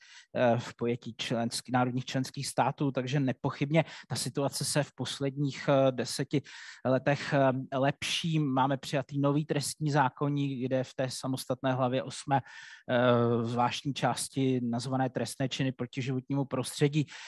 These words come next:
jsou i některé paragrafy, které vysloveně představují jakousi, eh, trestně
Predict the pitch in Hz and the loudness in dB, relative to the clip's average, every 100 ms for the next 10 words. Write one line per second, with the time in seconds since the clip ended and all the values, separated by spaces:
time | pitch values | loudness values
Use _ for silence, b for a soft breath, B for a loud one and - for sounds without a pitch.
0 | B B 120 - 156 147 160 170 156 151 | B B -4 -2 2 4 4 2 2 2
1 | 147 135 - 151 151 151 143 143 143 156 | 0 -2 0 2 2 0 0 -2 -4 -6
2 | - 156 151 139 170 - 175 160 156 143 | -2 2 4 4 2 2 2 0 0 -4
3 | - 156 - - 156 156 156 143 - 147 | -6 -8 -8 2 2 4 2 2 -2 -6
4 | - 151 - - - 135 - 147 - 160 | 0 0 -2 -18 -6 -4 -2 -2 -2 -4